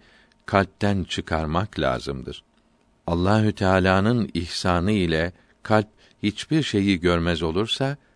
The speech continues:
fena denilen şey hasıl olur. Seyri ilallah tamam olur. Bundan sonra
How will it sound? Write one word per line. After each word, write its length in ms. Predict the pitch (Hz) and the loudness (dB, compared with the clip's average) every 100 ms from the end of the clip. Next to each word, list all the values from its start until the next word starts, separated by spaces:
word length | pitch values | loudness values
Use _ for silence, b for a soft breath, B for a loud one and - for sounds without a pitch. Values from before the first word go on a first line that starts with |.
| b b b _ | b b b _
fena 500 | - 104 123 139 107 | 2 4 4 4 2
denilen 440 | 101 90 95 98 | 2 2 0 0
şey 300 | 92 92 85 | -2 0 0
hasıl 500 | 65 67 65 - 69 | -2 -8 -8 -10 -8
olur. 320 | 64 58 - _ _ _ _ _ _ b b b | -8 -10 -16 _ _ _ _ _ _ b b b
Seyri 500 | - - 147 143 107 | -8 2 2 4 2
ilallah 600 | 98 92 92 92 101 101 - | 2 2 2 4 0 -2 -4
tamam 420 | 92 82 76 69 | -2 0 -2 -4
olur. 300 | 62 60 - _ _ _ _ _ b b b | -10 -12 -14 _ _ _ _ _ b b b
Bundan 420 | 78 98 95 107 | -2 0 4 2
sonra 560 | 104 - 90 82 98 | 2 -2 -2 0 -2